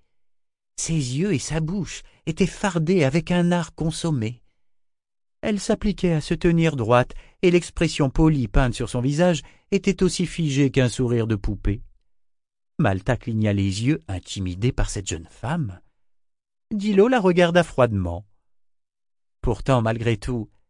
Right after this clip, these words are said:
elle était toujours Dilo Trell. Malta se prit à sourire sans retenue à sa grande amie. Elle lui saisit les mains, les serra avec chaleur, et s'entendit déclarer : « Nous voilà. Tu t'imagines un peu ?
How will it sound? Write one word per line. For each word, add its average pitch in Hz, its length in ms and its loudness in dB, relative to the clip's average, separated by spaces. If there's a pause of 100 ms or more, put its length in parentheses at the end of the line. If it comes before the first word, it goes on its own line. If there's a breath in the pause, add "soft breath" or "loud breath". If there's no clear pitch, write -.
(420)
elle 131 200 4
était 135 320 2
toujours 113 640 0
Dilo 95 340 -4
Trell. 82 640 -10 (920)
Malta 123 380 0
se 139 160 -2
prit 131 240 2
à 127 80 4
sourire 135 400 0
sans 131 160 0
retenue 120 560 0
à 104 60 -2
sa 120 160 -2
grande 101 180 -2
amie. 95 300 -4 (720)
Elle 123 160 4
lui 139 160 0
saisit 131 320 2
les 127 160 6
mains, 147 340 4
les 131 140 0
serra 123 400 -2
avec 117 180 -2
chaleur, 131 460 2 (480 soft breath)
et 123 160 2
s'entendit 139 580 0
déclarer : « 123 580 0 (920)
Nous 233 180 2
voilà. 190 380 4 (720)
Tu 262 160 -6
t'imagines 190 540 2
un 180 120 4
peu ? 185 280 -4